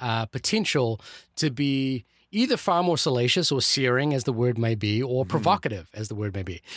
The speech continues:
Speaker 1: But in fact, this is a movie made up of, um, of routine, minor routine. In
Speaker 2: Yep.
Speaker 1: fact, the wo-, what I would call this movie, uh, is a, is a sort of a more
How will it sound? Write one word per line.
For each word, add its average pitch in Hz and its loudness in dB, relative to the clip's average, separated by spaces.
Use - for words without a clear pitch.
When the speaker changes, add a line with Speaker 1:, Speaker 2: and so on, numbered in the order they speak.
Speaker 1:
But 160 0
in 156 2
fact, 233 2
this 196 0
is 208 2
a 175 2
movie 156 2
made 135 2
up 123 -2
of, 117 -2
um, 104 -2
of 117 -2
routine, 127 0
minor 143 2
routine. 104 -2
In 98 -6
Speaker 2:
Yep. 117 2
Speaker 1:
fact, 143 2
the 139 -2
wo-, 139 0
what 147 0
I 147 4
would 143 -2
call 247 0
this 196 0
movie, 117 0
uh, 123 -4
is 135 0
a, 139 -2
is 131 0
a 127 -2
sort 165 0
of 131 -4
a 131 0
more 143 2